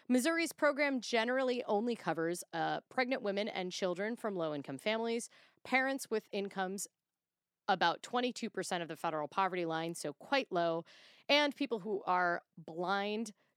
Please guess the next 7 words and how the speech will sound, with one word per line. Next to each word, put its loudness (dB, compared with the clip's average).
disabled, 2
or 0
sixty-five -4
or -4
older. -6
Thirty-six 0
states -2